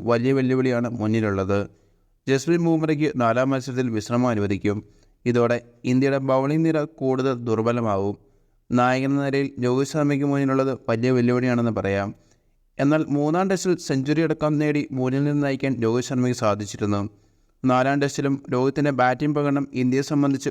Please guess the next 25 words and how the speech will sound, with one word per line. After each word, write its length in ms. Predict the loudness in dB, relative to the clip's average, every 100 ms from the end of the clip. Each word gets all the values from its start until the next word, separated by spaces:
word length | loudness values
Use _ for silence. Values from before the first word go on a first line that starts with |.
| -2
വളരെ 320 | 0 0 0
നിർണായകമാണ്. 760 | 0 0 0 0 0 0 0 -2 -6 -16 _ _ _ -2
നാലാം 280 | 2 2 0
ടെസ്റ്റിൽ 280 | -2 -4 -8 -2
രോഹിത്തിനെ 380 | -2 0 0 -2
കാത്ത് 300 | 0 0 -2 -2
വമ്പൻ 400 | -2 0 0 0
ഒരു 100 | 0 -2
റെക്കോർഡുമുണ്ട്. 640 | -2 -2 0 0 -2 -2 -4 -8 _ _ _ _
മറ്റാർക്കും 600 | -2 2 4 2 2 0
നേടാനാകാത്ത 500 | 0 0 0 0 -2 -4 -2
ലോക 300 | -2 0 0
റെക്കോർഡ് 340 | 0 -2 -2
സ്വന്തമാക്കാനാണ് 580 | 0 0 0 0 0 -2 -4
രോഹിത് 340 | -2 0 0 0
കാത്തിരിക്കുന്നത്. 640 | -2 0 -4 -2 0 0 -2 -4 0
ഏഴ് 240 | 2 2
സിക്സറുകൾ 460 | 0 -2 0 2 2
കൂടി 240 | 2 0
നേടിയാൽ 300 | 2 2 0 0
അന്താരാഷ്ട്ര 480 | -2 0 0 0 -2
ക്രിക്കറ്റ് 320 | -2 0 -4 _
അറുന്നൂറ് 440 | -2 2 2 0 -2 -8 -6
സിക്സുകൾ 500 | -4 -2 0 2 2
എന്ന 220 | 2 0